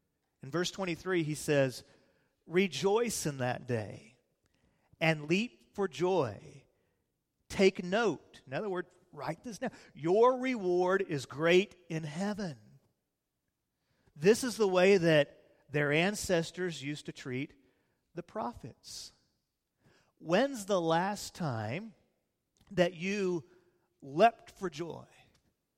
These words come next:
When's the s-, last time that something made you so excited that you just leapt for joy? It may have been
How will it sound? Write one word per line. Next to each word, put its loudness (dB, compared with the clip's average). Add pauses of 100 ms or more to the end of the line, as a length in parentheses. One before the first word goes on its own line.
(200)
When's 0
the 0
s-, -4
last 2
time 2
that -6
something -6
made 2
you -6
so -4
excited 2 (480)
that 2
you -4
just -4 (340)
leapt 2
for -8
joy? -6 (1300)
It -8
may 8
have 6
been 0